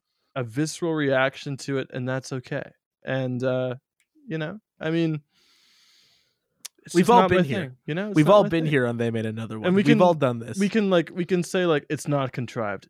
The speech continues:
Speaker 1: It feels contrived. It is contrived." But, like, at the end of the day, you know, it's, you like it or you don't.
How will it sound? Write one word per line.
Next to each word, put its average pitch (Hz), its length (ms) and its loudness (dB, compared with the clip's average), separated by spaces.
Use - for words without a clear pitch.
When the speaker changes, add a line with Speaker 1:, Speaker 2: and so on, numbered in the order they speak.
Speaker 1:
It 139 220 -6
feels 156 260 2
contrived. 107 560 -6
It 120 100 -6
is 135 140 -2
contrived." 107 460 -8
But, 135 100 -6
like, 139 160 -2
at 143 140 -4
the 143 120 -4
end 151 140 -2
of 143 60 -6
the 143 100 -4
day, 156 360 -2
you 131 160 -8
know, 131 200 -4
it's, - 360 -10
you 131 120 -10
like 131 220 -6
it 165 60 -10
or 165 60 -8
you 156 140 -8
don't. - 460 -12